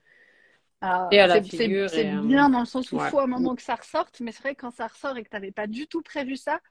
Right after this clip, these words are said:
Speaker 1: waouh, tu fais, « Mon Dieu, au secours, pourquoi j'ai fait ça ? »
Speaker 2: Ouais, ouais, je pense que c'est ça aussi la, la, la beauté de la vie, euh, c'est que,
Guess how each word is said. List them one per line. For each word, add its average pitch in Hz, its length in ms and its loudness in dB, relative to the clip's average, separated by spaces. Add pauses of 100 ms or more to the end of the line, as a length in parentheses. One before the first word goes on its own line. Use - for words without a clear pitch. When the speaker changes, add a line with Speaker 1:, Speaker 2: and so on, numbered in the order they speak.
(640)
Speaker 1:
waouh, 240 380 4
tu - 140 -20
fais, « 226 180 -8
Mon 269 140 -4
Dieu, 262 160 -6
au 277 60 -6
secours, 247 400 -6
pourquoi 302 240 -10
j'ai 285 140 -10
fait 277 140 -10
ça ? » - 160 -14 (3000)
Speaker 2:
Ouais, 214 160 10 (540)
ouais, 185 240 8
je - 80 -20
pense 185 200 -2
que 190 100 -6
c'est 185 180 -6
ça 190 200 0
aussi 190 280 -4
la, 175 340 0
la, 165 260 0
la 165 120 0
beauté 175 420 -8
de 175 80 -16
la 165 160 -2
vie, 190 380 -8
euh, 160 200 0
c'est 160 200 -14
que, - 160 -14